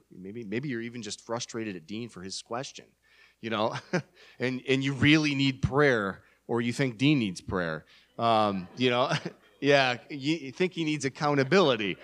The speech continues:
Uh, you know, we're gonna have our prayer partners back there, and all joking aside, uh, that's, that's what we're here for. Uh, the body of Christ is here to, um,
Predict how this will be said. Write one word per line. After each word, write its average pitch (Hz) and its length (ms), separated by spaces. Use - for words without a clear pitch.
Uh, 113 460
you 113 120
know, 107 140
we're 120 160
gonna 127 120
have 117 100
our 104 80
prayer 117 220
partners 113 300
back 95 340
there, 90 280
and 85 140
all 120 180
joking 120 380
aside, 95 440
uh, 87 200
that's, - 220
that's 107 260
what 127 160
we're 104 100
here 104 180
for. 113 340
Uh, 90 100
the 90 80
body 92 220
of 90 80
Christ 95 340
is 87 100
here 87 220
to, 90 400
um, 85 320